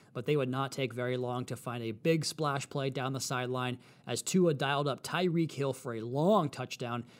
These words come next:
sixty-nine yards. I counted the ball as thirty-one yards in the air, and man, this thing hit him right on the face mask. What a dime that was from Q B one to put that ball in that location.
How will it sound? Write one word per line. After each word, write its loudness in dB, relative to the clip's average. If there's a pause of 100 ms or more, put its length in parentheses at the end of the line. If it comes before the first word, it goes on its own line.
(120)
sixty-nine 0
yards. 2 (220)
I 0
counted 0
the 0
ball 2
as -4
thirty-one 2
yards 2
in -4
the 0
air, 2
and -2
man, -2
this 0
thing -2
hit -6
him -6
right -6
on -4
the -8
face -2
mask. -6
What -2
a -6
dime -4
that -4
was -2 (320)
from -4
Q 0
B 2
one -2
to -6
put -4
that -2
ball -2
in -4
that -4
location. 0